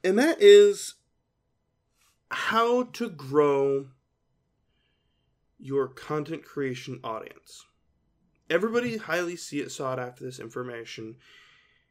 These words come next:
And I think I have the answer. And that answer is, you don't.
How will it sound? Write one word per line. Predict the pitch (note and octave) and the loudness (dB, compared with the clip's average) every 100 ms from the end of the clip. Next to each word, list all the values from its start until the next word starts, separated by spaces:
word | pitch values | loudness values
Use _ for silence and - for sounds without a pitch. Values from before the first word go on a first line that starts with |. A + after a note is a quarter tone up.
| _ _ _ _ _ _ _ - | _ _ _ _ _ _ _ -2
And | F#3+ G#3+ G#3+ G#3+ - | 4 4 2 -4 -10
I | G#3 | -8
think | - F#4 F#4 | -2 -2 -2
I | D#4+ | -6
have | A#3+ G#3+ G#3 G3+ - _ _ _ D#3+ | -6 -6 -6 -8 -20 _ _ _ -12
the | D#3 D3 | -8 -6
answer. | C#3 C3 - - - _ _ _ _ _ _ _ _ _ _ B5+ _ _ _ B5 _ _ _ _ _ _ _ _ _ _ _ _ _ _ - | -6 -8 -14 -16 -18 _ _ _ _ _ _ _ _ _ _ _ _ _ _ _ _ _ _ _ _ _ _ _ _ _ _ _ _ _ -18
And | B2+ | -8
that | C#3+ G3+ | -6 -2
answer | G#3+ G#3 G3+ F3 E3 | -2 -2 -4 -8 -4
is, | B2+ B2 A#2+ A#2+ - _ _ _ _ _ _ _ _ _ _ _ _ _ _ _ _ _ _ _ _ _ _ _ | -4 -4 -8 -14 -20 _ _ _ _ _ _ _ _ _ _ _ _ _ _ _ _ _ _ _ _ _ _ _
you | C#3+ | -2
don't. | G#3 G3 | -2 -2